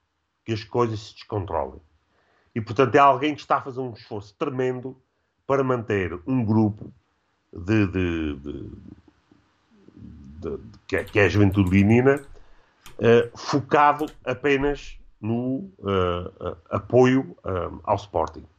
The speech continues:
E há ali muita revolta dentro. E há muita revolta, porque isto eu vou utilizar um exemplo que, que, enfim,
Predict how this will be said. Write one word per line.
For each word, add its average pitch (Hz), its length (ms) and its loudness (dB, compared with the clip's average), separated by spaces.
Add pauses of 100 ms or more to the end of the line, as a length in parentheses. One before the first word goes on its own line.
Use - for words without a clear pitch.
(1040)
E 117 120 2
há 127 80 8
ali 139 160 4
muita 151 220 -2
revolta 151 420 -2
dentro. 131 400 -6 (760)
E 120 120 0
há 127 80 2
muita 135 300 -4
revolta, 92 680 -8 (480)
porque 131 240 -10
isto 160 140 -4
eu 160 320 4
vou 135 240 2
utilizar 127 380 0
um 120 100 0
exemplo 113 400 -2
que, 87 680 -8 (1200)
que, 78 160 -18 (160)
enfim, 104 380 -8